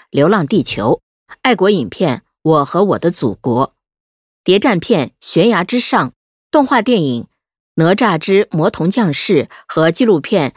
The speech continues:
《掬水月在手》。影片放映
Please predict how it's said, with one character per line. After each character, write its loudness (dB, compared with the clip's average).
《掬 4
水 0
月 0
在 -2
手》。 -6
影 4
片 0
放 0
映 -2